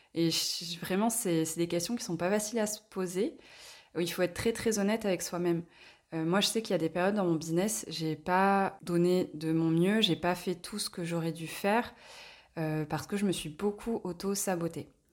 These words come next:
Parce que je pense que j'avais peur de réussir. On parle beaucoup de la peur de l'échec, mais la peur de réussir, elle peut aussi être très, euh, paralysante. Et ouais, donc, euh, c'est vraiment auditer, euh, tous les aspects de, de ton entreprise.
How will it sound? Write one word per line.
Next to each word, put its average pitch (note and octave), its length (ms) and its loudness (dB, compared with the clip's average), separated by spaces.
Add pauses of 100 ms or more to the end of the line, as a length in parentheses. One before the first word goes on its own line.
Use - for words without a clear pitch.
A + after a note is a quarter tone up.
(160)
Parce E3 200 -4
que F3 120 -6
je E3 100 -8
pense F#3+ 160 -2
que F#3+ 40 -4
j'avais D3+ 180 0
peur G#3+ 240 0
de G#3 80 2
réussir. F#3 640 -2 (140)
On - 20 -16
parle D3 180 0
beaucoup F3+ 220 -4
de G3 60 0
la F3+ 100 6
peur F3+ 200 0
de F3 40 -2
l'échec, F3 340 0
mais F3 140 0
la D#3 120 0
peur F#3 220 -4
de F3 120 -4
réussir, F3 460 -4
elle D#3+ 160 -4
peut - 180 -12
aussi D#3+ 260 -6
être G3 260 -4
très, - 380 -4
euh, E3+ 140 0
paralysante. E3+ 720 -2 (320)
Et F#3+ 100 4
ouais, A3 180 8
donc, F#3 300 2
euh, E3+ 40 2
c'est E3+ 180 -2
vraiment G#3+ 420 2 (340)
auditer, A3 760 2
euh, D#3+ 220 -4 (180)
tous - 180 -4
les A#3+ 180 4
aspects - 260 0
de, F3 300 0
de D#3+ 100 -6
ton F3 240 -4
entreprise. F3+ 800 -4